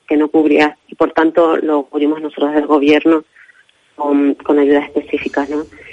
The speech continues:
Bueno, yo creo que, que, que como hemos tenido otros problemas, pero bueno, vamos viendo cómo vamos también compensando, mm, con carácter, eh, a posteriori, ¿no? Todos estos daños que se generan en el sector,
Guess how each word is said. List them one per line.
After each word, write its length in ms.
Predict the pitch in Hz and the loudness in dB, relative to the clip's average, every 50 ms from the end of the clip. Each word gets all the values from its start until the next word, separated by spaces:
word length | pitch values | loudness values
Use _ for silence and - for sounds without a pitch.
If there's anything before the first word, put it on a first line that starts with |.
| - - - - | -20 -20 -6 0
Bueno, 260 | - 185 170 165 160 | 2 4 4 6 4
yo 100 | 160 165 | 4 4
creo 120 | 175 185 175 | 4 2 4
que, 300 | 196 196 190 190 190 190 | 4 4 4 2 2 0
que, 180 | - 180 170 | 0 -2 -2
que 200 | - - 165 156 - - - - - | -2 -6 -10 -10 -12 -16 -20 -20 -12
como 180 | - 170 165 170 | -4 -2 0 0
hemos 160 | 180 190 180 | 0 0 0
tenido 200 | - 190 185 180 | 0 0 2 2
otros 160 | - 190 - | 2 -2 -2
problemas, 420 | - 175 175 170 170 170 170 175 175 - | 0 2 2 4 4 4 2 0 -2 -2
pero 120 | 170 165 | 0 0
bueno, 300 | 165 160 151 156 156 160 | 2 2 2 0 -2 -2
vamos 400 | 151 - - 175 196 185 185 - - - - - - - _ _ - - | -2 0 0 2 2 0 0 -4 -10 -14 -16 -18 -20 -20 _ _ -4 2
viendo 320 | 180 180 175 180 185 180 | 2 4 4 4 2 2
cómo 180 | - 175 170 165 | 0 -2 0 0
vamos 300 | 160 165 165 170 175 185 - - - - - - - - _ _ - | 0 2 2 0 -2 -4 -6 -14 -20 -20 -20 -20 -20 -20 _ _ -4
también 600 | 156 156 156 156 160 165 165 170 170 160 147 - - - - - | -2 0 2 2 2 4 4 4 4 2 0 -4 -10 -20 -20 -8
compensando, 1040 | - - 175 180 180 175 170 175 - - 170 170 170 170 175 185 185 190 185 185 - | -4 -2 0 2 2 2 2 2 0 0 2 2 4 4 4 4 4 4 2 0 -4
mm, 460 | - 165 165 160 156 151 151 151 147 139 - - - | -6 -6 -4 -2 -2 -2 -2 -2 -4 -4 -6 -10 -10
con 160 | - - 151 151 | -6 -6 -4 -2
carácter, 540 | - 147 147 151 151 - - 160 156 151 156 | 0 0 0 0 -2 -2 -2 0 0 2 2
eh, 520 | 156 151 147 - - - 147 143 147 143 139 - | 2 0 0 0 -2 0 0 2 2 0 0 0
a 140 | - - - | -2 -4 -4
posteriori, 580 | - 156 - - 156 147 151 165 175 180 180 175 | -6 -6 -2 0 2 4 4 4 4 4 4 4
¿no? 260 | 165 165 185 208 220 | 4 4 2 2 0
Todos 240 | - - 165 165 160 | 0 0 0 0 -2
estos 260 | - - 170 156 151 | -4 -6 -6 -2 0
daños 300 | 165 160 156 160 165 165 | 0 2 2 2 2 0
que 100 | - 170 | -4 -8
se 140 | - - 160 | -8 -8 -4
generan 320 | 165 160 151 156 160 160 | -2 -2 0 2 2 2
en 100 | 151 156 | 2 0
el 120 | 151 151 | 0 -2
sector, 380 | - 156 - _ - 165 180 - | -6 -8 -6 _ 0 0 0 -2